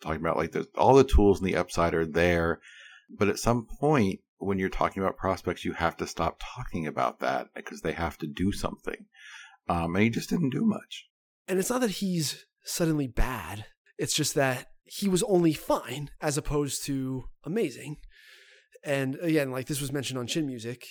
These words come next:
Speaker 2: but the elite guys tend to just be elite all the time. And so we can kind of scratch that off as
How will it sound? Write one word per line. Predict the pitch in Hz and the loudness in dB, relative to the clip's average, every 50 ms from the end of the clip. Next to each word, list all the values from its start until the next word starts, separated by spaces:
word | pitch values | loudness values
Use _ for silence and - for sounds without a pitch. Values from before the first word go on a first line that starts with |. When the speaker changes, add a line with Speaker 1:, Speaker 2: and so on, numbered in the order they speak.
| - _ _ _ _ _ _ _ _ _ _ | -20 _ _ _ _ _ _ _ _ _ _
Speaker 2:
but | 160 156 147 147 - - _ _ _ _ _ _ _ _ _ | 0 2 2 -2 -4 -10 _ _ _ _ _ _ _ _ _
the | 175 151 170 175 175 175 170 175 170 - - - - - - - _ - - - - - - - - - _ _ _ _ _ _ _ - | -6 -2 2 2 4 4 4 2 2 0 -4 -12 -20 -20 -20 -20 _ -18 -18 -16 -18 -20 -20 -20 -20 -20 _ _ _ _ _ _ _ -2
elite | 180 175 175 190 226 220 226 196 | 0 2 4 4 4 2 2 0
guys | 147 - 175 180 143 131 131 135 135 131 - | 2 2 2 4 2 2 2 0 0 -2 -6
tend | - - 160 165 151 | -4 0 0 2 2
to | - 143 | 2 0
just | 131 - 160 160 147 - | 2 2 2 2 2 2
be | - 156 151 | -2 -2 -2
elite | 147 135 135 135 143 - _ | 0 0 -2 -4 -4 -8 _
all | - 135 117 110 | -8 -6 -6 -6
the | 107 117 | -8 -10
time. | - 98 - - - 135 - - - - - _ _ _ _ _ _ | -12 -12 -12 -12 -12 -12 -12 -12 -12 -14 -16 _ _ _ _ _ _
And | 160 135 | -4 0
so | - 160 | 2 2
we | 151 156 180 208 | 2 4 2 2
can | 180 208 185 | 2 2 2
kind | - 214 208 190 | 2 2 2 2
of | 165 | 2
scratch | - - - - - 202 196 170 - - - | 0 -2 -4 -2 0 0 0 0 -2 -2 0
that | 180 165 165 - - 143 | 0 0 -2 -2 -6 -6
off | 135 139 139 127 - - - - _ - | -4 -4 -4 -4 -6 -10 -12 -14 _ -8
as | 123 123 123 120 120 117 110 | -6 -6 -4 -6 -6 -8 -10